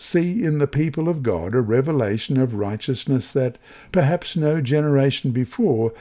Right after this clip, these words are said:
it has ever witnessed. In contrast to the righteousness of Christ revealed in his people, the universe will see the full results of rebellion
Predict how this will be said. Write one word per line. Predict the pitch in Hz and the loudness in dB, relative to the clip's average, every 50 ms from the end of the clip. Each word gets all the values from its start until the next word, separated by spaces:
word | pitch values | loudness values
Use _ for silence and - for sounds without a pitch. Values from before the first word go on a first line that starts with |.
| - - - - - | -20 -20 -6 2 4
it | 175 175 175 - - _ _ _ - | 4 4 2 -2 -20 _ _ _ -8
has | - - 147 139 135 139 135 123 - - - _ - | -2 2 2 2 2 2 -2 -4 -8 -14 -18 _ -4
ever | - 113 98 104 107 101 113 135 _ - | -2 -2 0 0 -2 -4 -6 -8 _ -6
witnessed. | 123 117 - - 107 95 85 - - - - - _ _ _ _ _ _ _ _ - - - | -6 -6 -6 -6 -8 -8 -8 -12 -14 -18 -18 -20 _ _ _ _ _ _ _ _ -14 -4 2
In | - 123 113 214 | 4 4 4 4
contrast | - - - 127 120 127 117 - 117 98 87 90 151 160 - - | 2 -2 -2 -2 0 -2 -2 -2 -4 -4 -4 -4 -4 -6 -6 -4
to | - 131 | -4 -4
the | 107 95 92 92 90 95 | -2 -2 -2 -4 -4 -2
righteousness | 92 104 107 110 117 - - 135 120 - - 135 117 - - | 0 2 2 2 2 0 -2 -2 -2 0 -2 -2 -2 -2 -4
of | 107 - - | -6 -6 -8
Christ | - - 208 202 127 104 127 - - - - | -8 -4 -2 -2 -2 -2 -4 -6 -6 -4 -4
revealed | 113 104 98 120 117 113 113 113 110 | -4 -2 0 0 0 2 0 0 0
in | 120 110 104 | 0 -2 0
his | 104 101 92 - | -2 -2 -4 -6
people, | - - 208 226 220 - 147 143 139 120 - - - - - - - | -2 2 2 2 4 4 4 2 2 2 -2 -6 -20 -20 -20 -8 0
the | - 202 | 2 2
universe | 165 160 208 247 240 214 147 147 151 151 143 - - | 4 6 8 8 8 8 8 6 6 6 4 2 0
will | 147 139 135 | 0 0 0
see | - - 170 156 | 0 -2 0 0
the | 139 127 135 | 2 2 2
full | - - - - 196 196 202 202 | 0 0 -4 -2 0 2 2 2
results | 180 175 180 170 147 185 233 220 151 104 87 - - | 0 0 0 0 0 0 -2 -2 -2 -6 -8 -4 -4
of | 127 104 95 | -4 -2 -2
rebellion | 101 98 92 135 139 139 139 139 139 135 135 139 | -4 -2 2 4 4 6 6 4 4 2 0 -2